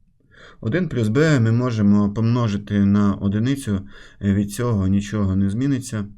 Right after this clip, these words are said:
Або просто один плюс Б напишемо. Далі додати. І друга група мінус Б ігрек буде.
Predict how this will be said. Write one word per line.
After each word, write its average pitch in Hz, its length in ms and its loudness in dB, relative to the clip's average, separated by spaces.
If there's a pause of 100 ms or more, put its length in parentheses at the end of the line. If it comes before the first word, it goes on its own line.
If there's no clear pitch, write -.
(340)
Або 110 180 -4
просто 101 320 -6
один 95 200 0
плюс 101 160 -6
Б 95 200 -4
напишемо. 101 520 -8 (400)
Далі 101 400 2 (540)
додати. 101 520 -2
І 135 180 -2
друга 135 280 0
група 107 360 2
мінус 107 360 4
Б 107 180 4
ігрек 95 380 2
буде. 90 320 -2